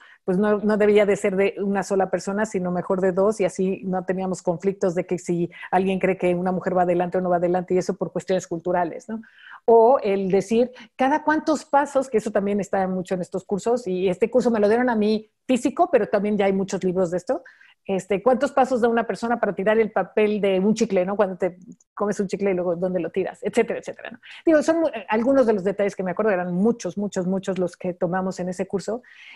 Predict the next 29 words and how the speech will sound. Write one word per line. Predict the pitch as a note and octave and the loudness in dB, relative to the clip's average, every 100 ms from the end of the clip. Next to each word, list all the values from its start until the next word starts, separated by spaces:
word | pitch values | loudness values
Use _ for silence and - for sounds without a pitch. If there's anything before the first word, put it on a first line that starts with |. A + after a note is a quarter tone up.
| - | -6
y | C4 C4 | 2 4
eso | D4+ D#4 F#4 | 4 2 0
me | E4+ C#4 | 0 0
ayudó | A#3 G3+ A3 F3+ F#3 A#3+ B3 - - | 0 -2 -4 -4 -2 0 0 -6 -8
a | |
sentir | G#3 A3 G#3 A#3 A3+ | -6 -2 -2 -2 0
que | A#3 A3+ | 0 2
el | A3 | 0
retail | C4 C4+ D4 B3 | 0 0 2 2
es | A#3 A#3 | 0 -2
eso. | A3 - - _ _ _ _ - | -10 -14 -18 _ _ _ _ 0
El | G#3 | 2
retail | A#3+ B3 C#4+ C4+ | 2 2 2 4
es | B3 B3 | 2 2
cómo, | C4+ C4+ C#4+ C#4+ - _ _ | 0 0 2 0 -2 _ _
cómo | A#3+ A#3+ | 0 2
enamoras | B3 A3 G#3 A3 A#3 A#3+ A#3+ B3 - | 2 2 2 4 4 2 2 -2 -4
a | - G#3+ | -6 -4
un | G#3+ | -4
cliente, | G3+ G#3 G#3 G#3+ G3+ | -2 -2 0 -2 -2
cómo | B3 B3 C4+ | 0 2 2
le | A#3 G#3+ | 2 0
das | F3+ A3+ A3 | 0 0 0
lo | A#3 G#3+ | -4 -4
que | G3 | -4
quiere, | G#3 G#3 | -2 -2
y | A3 | -2
que | - | -2
además | G#3 G#3+ G#3+ B3 | 0 0 0 -2